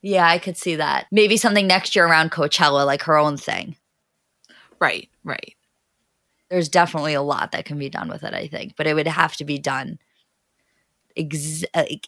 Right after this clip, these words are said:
Speaker 1: exactly the right way. 'Cause it may even just be her own thing. Like, it could, it may even be not anything cosmetics related, not anything Skims or Good American related, but still something with clothing that just happens to, like, launch a different line or a different project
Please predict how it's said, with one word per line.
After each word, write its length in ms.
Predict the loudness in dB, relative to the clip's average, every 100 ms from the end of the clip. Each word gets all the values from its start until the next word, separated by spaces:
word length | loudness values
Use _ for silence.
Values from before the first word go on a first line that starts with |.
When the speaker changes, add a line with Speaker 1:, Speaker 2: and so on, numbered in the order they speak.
| -6
Speaker 1:
exactly 760 | -4 -4 2 2 2 -2 -4
the 120 | -2
right 200 | -2 -2
way. 240 | -2 -4 -4
'Cause 100 | 0
it 140 | 2 4
may 180 | 4
even 400 | 4 2 2 2
just 220 | 2 0 0
be 100 | 0
her 220 | 2 0
own 240 | 0 -4
thing. 400 | 0 0 0 -8 -20 -20 0
Like, 160 | 2 4
it 160 | 2
could, 320 | 4 2 2 2
it 160 | 2
may 240 | 4 4 4
even 460 | 4 2 2 0
be 360 | 0 2 2 -2 _ _ -4
not 340 | 2 4 4 2
anything 420 | 0 0 0 0
cosmetics 560 | 2 0 4 2 2 0
related, 460 | 0 0 0 -2
not 320 | -2 2 4 4
anything 420 | 0 -2 -4 -4
Skims 480 | -6 -2 0 0 0
or 80 |
Good 140 | 0 0
American 420 | 0 0 -2 -6
related, 440 | -6 -6 -6 -8 -4
but 220 | -4 -2
still 440 | -6 0 2 2
something 540 | 2 0 0 0 -4 -2
with 220 | -6 -6
clothing 480 | -2 0 0 -2 -8
that 180 | -8 -8
just 220 | -10 -2
happens 440 | -2 0 -6 -8 -4
to, 80 |
like, 200 | -2 -4
launch 360 | 0 2 2 -2
a 60 | -4
different 340 | -4 -4 -4
line 320 | 0 0 0
or 60 | -4
a 40 |
different 300 | -6 -12 -10
project 420 | -6 -6 -8 -16